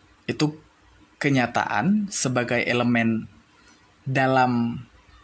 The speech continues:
yang ketaknyataannya itu bergantung sama konsepsi si pengindra gitu loh. Hmm. Jadi yang satu kenyataan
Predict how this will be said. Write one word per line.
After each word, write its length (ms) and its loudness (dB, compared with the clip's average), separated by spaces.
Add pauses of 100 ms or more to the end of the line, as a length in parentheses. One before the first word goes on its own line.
yang 640 0
ketaknyataannya 800 0
itu 160 2
bergantung 640 -2 (200)
sama 720 0 (880)
konsepsi 420 0
si 140 0
pengindra 480 6 (480)
gitu 240 -8
loh. 40 -20 (760)
Hmm. 160 -16 (800)
Jadi 240 2
yang 80 0
satu 720 0 (480)
kenyataan 760 0